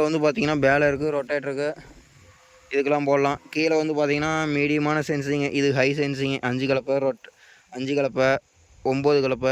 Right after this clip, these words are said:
இதெல்லாம் வந்து பார்த்தீங்கன்னா போடலாம் நண்பா. ஏதோ ஆயில் கசிவோ ஏதோ இருக்குது, என்னன்னு தெரியலையே. ஆயில் கசிவு தான். இந்த இடத்துல எப்படி ஆயில் கசிவு வந்துச்சுன்னு தெரியலைங்களே.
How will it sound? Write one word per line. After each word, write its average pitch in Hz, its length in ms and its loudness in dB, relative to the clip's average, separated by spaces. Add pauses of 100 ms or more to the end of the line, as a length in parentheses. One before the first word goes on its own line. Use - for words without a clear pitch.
(120)
இதெல்லாம் 131 320 0
வந்து 135 140 -4
பார்த்தீங்கன்னா 127 380 -4
போடலாம் 127 340 -4
நண்பா. 127 240 -6 (1160)
ஏதோ 135 240 -12
ஆயில் 135 340 -4
கசிவோ 135 400 -4
ஏதோ 127 200 -4
இருக்குது, 123 400 -6 (200)
என்னன்னு 131 420 -6
தெரியலையே. 123 440 -4 (1700)
ஆயில் 139 300 -4
கசிவு 123 360 -2
தான். 120 180 -2 (160)
இந்த 131 180 -2
இடத்துல 139 320 0
எப்படி 127 180 0
ஆயில் 131 240 -2
கசிவு 131 320 0
வந்துச்சுன்னு 127 420 -4
தெரியலைங்களே. 127 460 -2